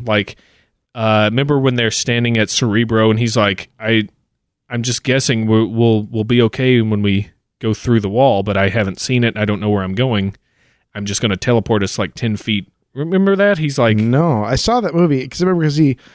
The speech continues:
Speaker 2: he bamfed out of the X-Man jet at the
Speaker 1: Yeah,
Speaker 2: very end,
Speaker 1: yeah.
Speaker 2: and that was,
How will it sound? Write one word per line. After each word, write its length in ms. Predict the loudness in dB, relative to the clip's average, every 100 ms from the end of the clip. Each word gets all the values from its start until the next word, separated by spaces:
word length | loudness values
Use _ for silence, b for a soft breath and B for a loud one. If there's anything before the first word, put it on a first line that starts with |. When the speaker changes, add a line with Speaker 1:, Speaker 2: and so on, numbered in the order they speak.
| b b -8
Speaker 2:
he 160 | -6
bamfed 480 | -2 0 0 -2 0
out 160 | 2 2
of 140 | 2
the 200 | 0 0 -4
X-Man 480 | -8 -2 0 0
jet 320 | 2 0 0 -6 _ _
at 120 | -6
the 80 | -2
Speaker 1:
Yeah, 60 | 0
Speaker 2:
very 280 | 2 4 2
end, 220 | 2 2
Speaker 1:
yeah. 60 | 2
Speaker 2:
and 80 |
that 100 | 2 2
was, 180 | 0